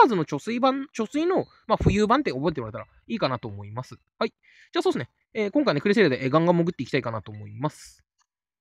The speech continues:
一応、Twitterの方にもね、えー、今回、俺、まあ、どう、元々どうでクリアしましたよって言ったんですけど、まあ、ちょっとね、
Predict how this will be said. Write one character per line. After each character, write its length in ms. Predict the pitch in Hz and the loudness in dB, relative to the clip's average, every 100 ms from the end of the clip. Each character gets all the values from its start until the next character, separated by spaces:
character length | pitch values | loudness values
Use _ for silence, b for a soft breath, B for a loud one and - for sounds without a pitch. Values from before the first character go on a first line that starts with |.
| _ _ _ | _ _ _
一 80 | 247 | -6
応、 40 | 359 | -2
Twitter 260 | 403 539 | 2 6
の 60 | 523 | 10
方 40 | 523 | 10
に 40 | |
も 120 | 330 127 | 10 2
ね、 100 | 131 | -4
え 240 | - 190 185 | -4 -2 -2
ー、 40 | - | -2
今 120 | 339 | 2
回、 160 | 269 160 | 2 4
俺、 180 | 185 220 | 2 4
ま 120 | 233 | 2
あ、 20 | |
ど 160 | 160 196 | 4 2
う、 40 | |
元 200 | 208 220 | 0 0
々 140 | 302 208 | 0 4
ど 140 | 277 | 6
う 40 | 392 | 6
で 60 | |
ク 80 | 220 | 4
リ 80 | 208 | 0
ア 60 | |
し 80 | 190 | 0
ま 80 | 180 | -2
し 20 | |
た 60 | 160 | -4
よ 60 | |
っ 20 | 139 | -6
て 60 | |
言 20 | |
っ 20 | - | -8
た 60 | |
ん 40 | 123 | -10
で 20 | |
す 20 | |
け 60 | 131 | -8
ど、 160 | 113 _ _ | -12 _ _
ま 60 | 302 | -4
あ、 20 | |
ち 40 | |
ょ 20 | 339 | -2
っ 20 | |
と 80 | |
ね、 120 | 185 | -2